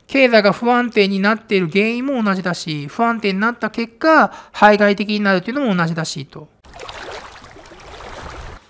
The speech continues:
ちょっと話変わりますけど、中世の時代って、そんなに悪い時代だったんですかね。暗黒の中世だったんでしょうかね。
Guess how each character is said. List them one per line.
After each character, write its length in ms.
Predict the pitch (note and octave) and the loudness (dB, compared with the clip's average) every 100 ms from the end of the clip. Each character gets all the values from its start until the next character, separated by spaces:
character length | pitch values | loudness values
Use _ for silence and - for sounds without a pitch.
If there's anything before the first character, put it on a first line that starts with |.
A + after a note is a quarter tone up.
| _ - | _ -4
ち 80 | |
ょ 40 | G#4+ | -2
っ 20 | |
と 120 | C4 | 0
話 300 | F#3+ A3+ B3+ | 0 0 -2
変 80 | B3+ | -2
わ 60 | B3+ | 0
り 80 | |
ま 120 | B3+ B3+ | 0 -4
す 80 | |
け 140 | - E3 | -2 -2
ど、 460 | E3+ E3 D#3 D3 - _ | 0 0 -2 -6 -14 _
中 200 | - - G#4+ A4+ | -4 4 6 6
世 240 | - A#3 | 4 2
の 180 | G3 F3+ | 2 0
時 140 | E3+ E3+ | -2 0
代 220 | F3+ F#3 | 0 0
っ 40 | |
て、 800 | F3 _ - F#3+ G3 F3+ B2+ - _ - | -4 _ -2 2 4 4 0 -6 _ -16
そ 220 | - E4 | -6 0
ん 220 | F#4+ F#4 | 2 4
な 140 | F4 E4 | 4 4
に 440 | D#4+ D#4 D4 - _ - | 2 2 0 -6 _ -2
悪 380 | G#3 A#3 D4+ D#4+ | 4 6 6 4
い 60 | |
時 120 | E3 F3 | 4 4
代 180 | G#3 | 4
だ 120 | G#3+ A3 | 4 2
っ 60 | |
た 160 | - D#3+ | 0 -4
ん 40 | |
で 100 | C#3+ | -4
す 80 | - | -6
か 120 | C#3+ | -8
ね。 240 | C#3 C3 C#3 | -8 -10 -2
暗 240 | F#3 C4 | 0 0
黒 180 | - C4+ | -2 -2
の 120 | C4 | -2
中 240 | - D4 C4 | -2 -2 0
世 160 | D#3 | -2
だ 100 | F3 | -4
っ 80 | G#3+ | -4
た 140 | - | -4
ん 40 | D3 | -4
で 60 | |
し 100 | C#3 | -6
ょ 60 | C3+ | -10
う 0 | |
か 140 | - C3+ | -12 -10
ね。 280 | D3 C3+ | -10 -12